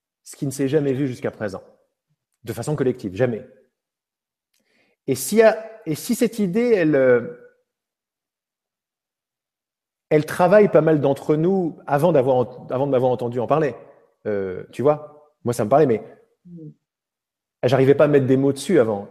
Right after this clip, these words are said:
Speaker 1: parce que c'était trop menaçant, je le comprenais pas, il y a des résistances, machin. On travaille tous à enlever tout ça et ça commence à prendre forme, mais c'est quelque chose d'absolument géant, euh, qui arrive.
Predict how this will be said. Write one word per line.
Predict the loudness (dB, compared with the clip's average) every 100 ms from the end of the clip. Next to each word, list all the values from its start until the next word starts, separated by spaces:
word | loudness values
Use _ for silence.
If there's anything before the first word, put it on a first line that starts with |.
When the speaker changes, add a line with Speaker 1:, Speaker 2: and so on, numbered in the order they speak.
| -10 -6
Speaker 1:
parce | -4
que | 0 2 0 -4
c'était | -6 -6
trop | 0 0
menaçant, | 0 -2 0 -2
je | 0
le | -2
comprenais | -4 -4 0
pas, | 2
il |
y | 4
a |
des |
résistances, | 2 0 -2 -4
machin. | -4 -8 -12 -20 _ _ _
On | -8
travaille | 0 2 2
tous | 2 0
à |
enlever | 2 4 2
tout | 0
ça | 0 2 2 2 -4
et | -8
ça | -6
commence | -2 0 0 -2
à |
prendre | -4 0 0 0
forme, | 0 2 2 2 -6 -14 _ _ _ _ _ _ _ _ _ _ _ _
mais | -8
c'est | -6 -4
quelque | -4
chose | -2 -4
d'absolument | -2 -4 -4 -4 -2
géant, | 2 2 0 -6
euh, |
qui | -8
arrive. | -8 -8 -12